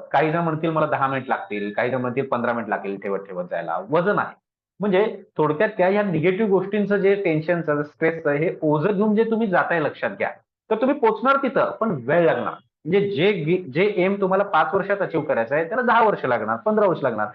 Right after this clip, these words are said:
होणार पण वेळ लागणार लक्षात घ्या. मेहनत जास्त करावं लागणार, कष्ट जास्त करावं लागणार आणि तुम्हाला वाटेल की "अरे मी एवढं करतोय का येत नाहीये?" मग तिथं परत अजून डिप्रेस होणार लक्षात घ्या.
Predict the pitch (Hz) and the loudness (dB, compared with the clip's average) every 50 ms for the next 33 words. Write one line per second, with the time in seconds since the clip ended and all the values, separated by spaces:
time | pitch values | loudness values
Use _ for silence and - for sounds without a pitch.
0 | - _ _ _ _ - 151 151 185 233 285 240 143 - - - _ _ - 220 | -12 _ _ _ _ -2 0 2 4 6 4 4 4 0 -4 -10 _ _ -4 -2
1 | 226 156 120 110 107 147 175 180 165 143 117 113 107 101 98 92 - - 98 95 | -2 -2 -2 -2 2 4 4 6 6 4 4 2 0 -2 -4 -4 -6 -8 -8 -6
2 | 92 87 - - _ _ _ _ _ _ _ _ - 127 143 156 170 214 240 180 | -6 -6 -6 -8 _ _ _ _ _ _ _ _ -6 -2 0 2 2 2 2 2
3 | 185 175 170 - 156 143 135 117 107 107 - 190 - - - - 202 202 202 220 | 2 0 0 0 -4 -2 0 0 0 0 0 -2 -4 -2 -2 -2 -2 0 0 -2
4 | 202 175 160 - - - - 127 120 117 110 104 101 98 98 98 - - _ _ | 0 0 0 -2 -2 -4 -2 0 0 0 0 0 0 -2 -2 -4 -4 -10 _ _
5 | _ - - 156 196 214 214 208 202 202 202 208 220 220 208 208 214 202 208 220 | _ -2 0 0 2 2 0 0 0 2 2 4 4 4 2 2 0 0 2 2
6 | 220 220 220 214 202 190 208 208 202 220 202 202 202 220 214 - 254 254 226 202 | 2 4 4 4 6 6 4 4 4 4 4 4 2 0 2 2 4 4 4 4
7 | - - 151 143 139 131 127 127 127 127 147 185 196 190 185 180 196 214 226 220 | 2 2 -2 -2 -2 -2 -2 -4 -4 -4 -4 -4 -4 -4 -2 -2 0 0 0 0
8 | 202 190 202 202 190 165 156 156 139 131 - 107 101 98 95 - - - - - | 2 2 2 2 2 0 0 0 -2 -2 -2 -4 -4 -4 -4 -6 -8 -14 -18 -20
9 | - - - | -20 -20 -20